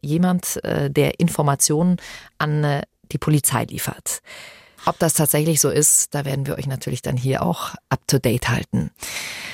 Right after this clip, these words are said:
Alex, kommen wir noch zu einem Thema, das ganz aktuell diese Woche im Prozess aufgekommen ist, nämlich die Frage, was eigentlich nach dem Fund der Toten passiert ist. Da ist ja immer noch unklar, warum Sina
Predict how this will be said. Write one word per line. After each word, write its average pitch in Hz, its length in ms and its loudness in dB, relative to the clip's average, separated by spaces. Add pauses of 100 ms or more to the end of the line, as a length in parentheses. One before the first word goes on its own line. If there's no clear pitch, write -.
(360)
Alex, 185 260 2
kommen 208 140 6
wir 254 80 8
noch 226 140 6
zu - 120 2
einem 185 180 6
Thema, 202 480 6
das - 320 0
ganz 165 240 2
aktuell - 340 0
diese 160 220 2
Woche 151 180 2
im - 80 0
Prozess - 680 2
aufgekommen 131 640 -2
ist, - 420 2 (100)
nämlich 143 460 2
die 147 100 0
Frage, 165 640 2 (100)
was 160 280 2
eigentlich 151 640 -4
nach 143 400 0
dem 143 320 0
Fund - 500 0
der 143 120 2
Toten 165 340 2
passiert 175 460 2
ist. - 320 -2 (420)
Da 139 200 2
ist - 200 0
ja 143 80 2
immer 190 200 4
noch 165 140 0
unklar, 202 680 2
warum 160 400 4
Sina 190 540 4